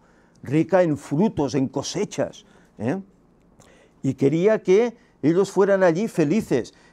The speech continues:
que comiesen y se pudiesen, eh, tumbar debajo de sus higueras en verano, a la sombra.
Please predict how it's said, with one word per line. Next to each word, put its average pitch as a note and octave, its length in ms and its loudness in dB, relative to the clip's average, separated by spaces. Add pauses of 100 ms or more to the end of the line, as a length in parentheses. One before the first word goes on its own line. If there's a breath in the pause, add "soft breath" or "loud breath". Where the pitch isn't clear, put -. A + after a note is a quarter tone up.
(120)
que D3 200 0
comiesen F#3+ 680 2
y F#3+ 60 0
se F3 160 -2
pudiesen, E3+ 680 2 (220 loud breath)
eh, D#3 120 2
tumbar E3+ 500 2
debajo F3 360 0
de E3 100 0
sus D#3 220 -4
higueras D3+ 400 2
en D#3 160 0
verano, C#3+ 460 0 (140)
a C3 100 0
la C#3+ 140 0
sombra. F3 480 0